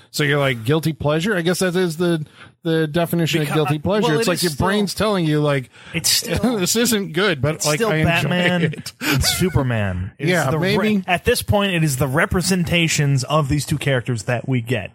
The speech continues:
Speaker 2: And so you're just like, and they're talking to each other. <laughs> Like, there is that intrinsic, these two characters who we don't see together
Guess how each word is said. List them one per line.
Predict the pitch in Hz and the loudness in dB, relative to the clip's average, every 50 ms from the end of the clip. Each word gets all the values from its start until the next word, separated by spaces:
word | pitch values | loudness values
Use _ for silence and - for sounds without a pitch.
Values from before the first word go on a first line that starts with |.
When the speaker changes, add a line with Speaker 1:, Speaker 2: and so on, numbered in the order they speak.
| _ | _
Speaker 2:
And | - 113 | -8 -4
so | - 135 | -2 -2
you're | 131 131 127 | -2 -2 -2
just | 135 135 - | -2 -2 -2
like, | 143 135 127 113 - - - - - - - | 0 0 -2 -2 -6 -12 -18 -20 -20 -16 -8
and | - - 139 | -4 -2 -2
they're | - | -2
talking | - - - 185 175 - 170 156 | 0 0 0 0 0 2 2 2
to | - - | 2 2
each | 139 - - | 2 2 2
other. | 151 139 127 120 117 135 139 | 2 2 0 -2 -2 -4 -2
<laughs> | 156 | 0
Like, | 151 156 156 139 - _ _ _ _ _ _ | 0 0 0 -2 -4 _ _ _ _ _ _
there | - 180 196 202 | -2 -2 0 0
is | 220 269 233 180 | 0 -2 -2 -2
that | 175 208 208 196 175 | 0 0 0 2 0
intrinsic, | 185 185 175 151 - 202 226 226 185 190 220 196 - - - - - - _ _ _ _ _ _ | 0 0 0 0 0 0 0 0 0 0 0 0 -2 -6 -12 -12 -14 -20 _ _ _ _ _ _
these | - 170 185 - | 0 0 0 0
two | 226 214 | 0 0
characters | - 202 185 175 156 - 170 160 - | 0 0 0 0 0 0 -2 0 0
who | 170 | 2
we | 156 170 165 | 2 2 2
don't | 131 175 175 180 180 - | 2 2 0 0 0 0
see | - - 190 190 | 0 2 2 2
together | 170 139 147 139 135 135 131 | 2 2 0 0 2 0 0